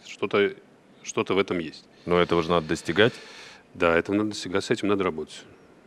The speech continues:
Speaker 1: Ну, это к вопросу просто, почему покупают, почему не покупают. То
Speaker 2: Да.
Speaker 1: есть, возможно,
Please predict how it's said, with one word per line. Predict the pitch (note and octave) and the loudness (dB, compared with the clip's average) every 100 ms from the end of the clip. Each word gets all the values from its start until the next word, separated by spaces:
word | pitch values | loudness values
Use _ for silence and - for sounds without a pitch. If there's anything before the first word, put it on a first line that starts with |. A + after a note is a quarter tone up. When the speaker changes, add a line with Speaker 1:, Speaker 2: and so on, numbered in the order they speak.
| - - | -10 0
Speaker 1:
Ну, | G2+ | 2
это | F2+ | 2
к | - | 4
вопросу | G#2+ B2+ - | 6 6 4
просто, | G#2 - | -2 -2
почему | - - A2 | 0 4 4
покупают, | - - E3+ - | 4 4 4 4
почему | - A2+ | 2 4
не | |
покупают. | B2+ - - F2 D2+ | 4 0 0 0 2
То | F2+ | 4
Speaker 2:
Да. | E2+ | 4
Speaker 1:
есть, | E2 | 6
возможно, | E2+ F#2 F2+ F2 F2 G2 D3+ | 4 6 6 4 4 6 4